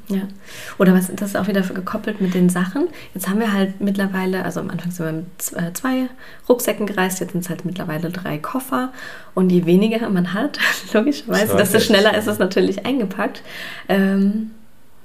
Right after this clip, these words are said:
Speaker 2: Wir
Speaker 1: ja.
Speaker 2: schieben's immer auf den Kleinen, dass der natürlich ein paar Dinge mehr
Speaker 1: <laughs>
Speaker 2: braucht. Aber in
Speaker 1: Ja.
Speaker 2: Wahrheit ist es in unseren Köpfen. Naja, egal.
Speaker 1: Ja. Ich hab, das wollte ich eben noch zum Minimalismus sagen. Ich finde es ja im Grunde so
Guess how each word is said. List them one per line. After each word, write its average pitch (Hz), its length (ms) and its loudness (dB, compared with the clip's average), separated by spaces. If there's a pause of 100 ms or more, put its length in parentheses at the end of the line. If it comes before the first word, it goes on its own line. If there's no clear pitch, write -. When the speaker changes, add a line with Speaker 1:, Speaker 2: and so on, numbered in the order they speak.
(100)
Speaker 2:
Wir 208 80 0
Speaker 1:
ja. 120 80 6
Speaker 2:
schieben's - 280 2
immer 113 140 2
auf 95 100 -2
den 92 140 -6
Kleinen, 92 360 -4 (120)
dass 98 160 -8
der 101 140 0
natürlich 98 320 -2
ein - 40 -12
paar 101 200 -2
Dinge 92 180 2
mehr 92 180 2
Speaker 1:
<laughs> - 80 -8
Speaker 2:
braucht. 92 240 -6 (800)
Aber 180 160 4
in - 60 4
Speaker 1:
Ja. 110 60 4
Speaker 2:
Wahrheit 110 220 4
ist 98 120 0
es 92 80 -6
in 95 60 -6
unseren 95 280 -6
Köpfen. 92 480 -10
Naja, 101 260 2
egal. 92 340 -6
Speaker 1:
Ja. 180 180 0 (1200)
Ich - 120 -6
hab, 185 220 -4
das 180 180 -6
wollte 180 140 -4
ich - 40 -4
eben 185 100 4
noch 175 120 2
zum 175 340 0
Minimalismus 180 600 2
sagen. 185 340 -2 (260)
Ich - 60 -18
finde 180 160 2
es - 80 -12
ja 175 80 -6
im 170 160 -6
Grunde 175 420 0
so 170 640 -4